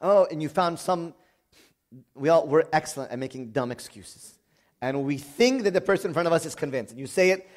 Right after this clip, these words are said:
and the person has no, has a complete, like, totally understands that you're just making a stupid excuse. And so they just say, "Okay, fine." And they just smile at you. "Well, why can't you do this?" "Oh, because I have," and, and, okay. Like, I get it.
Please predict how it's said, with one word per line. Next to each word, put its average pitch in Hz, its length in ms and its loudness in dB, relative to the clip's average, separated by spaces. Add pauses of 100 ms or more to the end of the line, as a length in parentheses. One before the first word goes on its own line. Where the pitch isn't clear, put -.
and 143 100 -4
the 143 60 -4
person 165 260 0
has 139 180 -2
no, 196 400 4
has 160 220 2
a 156 120 -14
complete, 190 600 -8 (840)
like, 151 340 2
totally 254 320 8
understands 202 480 4
that 170 60 -4
you're 170 100 0
just 170 120 -2
making 175 220 -4
a 156 40 -4
stupid 180 240 0
excuse. 190 480 -8 (200)
And 160 120 -10
so 185 80 -2
they 170 140 -2
just 165 140 -8
say, 214 80 -2
"Okay, 190 200 -6
fine." 139 260 -8 (280)
And 123 80 -20
they 131 60 -8
just 131 180 -16
smile 131 240 -6
at 113 80 -14
you. 143 60 -18 (1000)
"Well, 185 100 -4
why 247 140 2
can't 269 200 0
you 240 80 -8
do 247 120 -2
this?" 202 180 2
"Oh, 254 180 4
because 240 320 -6
I 233 80 0
have," 226 220 2
and, 185 220 -10
and, 160 200 -10 (540)
okay. 104 220 -14 (1120)
Like, 113 100 -18
I 117 60 -12
get 113 160 -10
it. - 100 -18